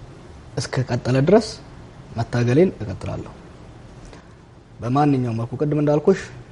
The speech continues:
ማንኛውም የህግ ድንጋጌዎች በጥንቃቄ እንከታተላቸዋለን።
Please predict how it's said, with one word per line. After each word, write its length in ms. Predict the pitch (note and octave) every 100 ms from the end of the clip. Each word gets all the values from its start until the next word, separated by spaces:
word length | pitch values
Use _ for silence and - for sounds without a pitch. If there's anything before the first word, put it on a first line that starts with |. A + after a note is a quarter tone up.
| -
ማንኛውም 540 | C#3+ D3+ D3+ C#3+ C3
የህግ 240 | B2+ B2 B2+ A#2 A#2 A2
ድንጋጌዎች 580 | A#2+ C3 C#3+ C#3+ E3+ F#3+ - B2+
በጥንቃቄ 640 | A#2 B2+ C#3+ - C3 A#2+ D#3+ F#3 - - - - - - - - - - - -
እንከታተላቸዋለን። 1000 | B2 B2 B2 B2+ D3+ D#3+ E3 E3 E3